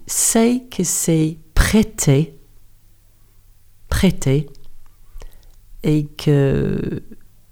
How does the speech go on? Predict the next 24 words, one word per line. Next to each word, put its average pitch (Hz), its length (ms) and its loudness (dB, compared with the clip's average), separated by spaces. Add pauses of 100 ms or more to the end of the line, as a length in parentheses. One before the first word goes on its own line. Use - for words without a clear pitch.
et 151 60 0
tu 147 160 0
es 143 60 6
censé 160 400 2
de 143 100 2
faire 143 300 0
quelque 151 340 -4
chose 139 480 -2 (140)
avec, 156 640 0 (1300)
pendant 180 480 6
le 139 140 4
temps 180 400 2
que 151 140 -2
c'est 139 200 -4
prêté, 175 600 0 (760)
peut-être 214 640 0 (360)
tu - 140 -4
vas 147 200 2
gérer 143 560 2
ce - 180 -8
pouvoir 151 640 0 (100)
avec 143 320 -2
sagesse. 135 680 -2 (600)
Peut-être. - 540 -8